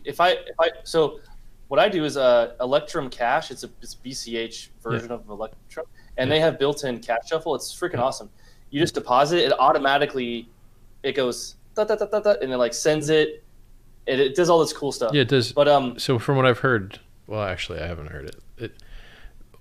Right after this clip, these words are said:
Speaker 2: all you guys are doing is mixing. So what you have is an anonymity set, which is all the other people that wanna mix, and then there's you,
Speaker 1: That's right.
Speaker 2: and you're joining the anonymity set 'cause you wanna mix, and then you're hoping that your money that you get out wasn't dirtier than the money that you put in.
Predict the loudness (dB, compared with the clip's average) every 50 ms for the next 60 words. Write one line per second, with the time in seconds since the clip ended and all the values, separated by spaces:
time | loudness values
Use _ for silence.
0 | 0 4 8 8 8 10 10 10 10 10 8 6 2 2 2 2 2 0 -2 -2
1 | -4 -4 -4 -4 -6 -8 -10 -12 -14 -14 -14 -8 -4 -2 -2 0 2 2 2 2
2 | 2 0 -2 -4 -4 -4 -2 -2 -2 -2 -2 -4 -4 -4 -4 -4 -4 -4 -4 -6
3 | -10 -12 -20 -20 -12 -8 -6 -6 -4 -2 -2 -2 -2 -2 -2 -2 -2 0 -2 -2
4 | -2 -2 -2 -4 -6 -4 -6 -6 -6 -6 -6 -4 -4 -4 -4 -6 -6 -8 -8 -10
5 | -10 -12 -16 -20 -20 -20 -20 -20 -16 -10 -8 -6 -4 -2 -2 -4 -4 -4 -4 -2
6 | -2 -2 -2 -2 -2 -2 -4 -4 -8 -16 -20 -16 -10 -6 -6 -4 -4 -2 -2 0
7 | 0 0 0 -2 -2 -4 -4 -6 -4 -4 -4 -4 -6 -4 -4 -6 -6 -6 -6 -8
8 | -8 -6 -6 -6 -4 -6 -6 -6 -6 -8 -8 -10 -10 -14 -14 -16 -20 -20 -20 -20
9 | -20 -20 -20 -20 -20 -20 -20 -20 -20 -20 -20 -20 -12 -6 -4 0 0 2 2 2
10 | 2 4 4 4 4 2 0 -2 -2 -2 -4 -4 -4 -4 -2 -2 0 -2 -2 -2
11 | -4 -4 -6 -6 -4 -2 -2 0 0 0 0 0 -2 -4 -4 -4 -4 -4 -4 -6
12 | -4 -4 -4 -2 -2 -4 -4 -4 -4 -4 -6 -6 -6 -6 -6 -8 -8 -8 -10 -10
13 | -8 -8 -8 -8